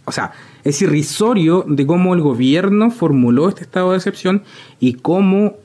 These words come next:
no, no sé, no se asesoran bien, qué sé yo, o están, como tú dijiste, están corriendo en círculo con los brazos abier-, a la arriba y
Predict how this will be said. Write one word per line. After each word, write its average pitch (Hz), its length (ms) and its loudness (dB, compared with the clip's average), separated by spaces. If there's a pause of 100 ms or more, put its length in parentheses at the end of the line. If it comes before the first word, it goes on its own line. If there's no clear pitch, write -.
(440)
no, 151 1200 0
no 143 580 2
sé, 135 280 -2
no 123 100 -2
se 131 80 -6
asesoran 120 560 -4
bien, 143 360 0
qué 135 140 -8
sé 123 180 -4
yo, 139 280 0 (320)
o 123 120 -4
están, 131 420 0
como 120 260 -4
tú 135 120 0
dijiste, 139 420 -2
están 139 320 -2
corriendo 131 300 -2
en 123 40 0
círculo 135 360 -2
con 120 100 0
los 117 100 0
brazos 131 260 -4
abier-, 135 220 0
a 123 80 -2
la 123 140 -2
arriba 156 500 0
y 123 380 0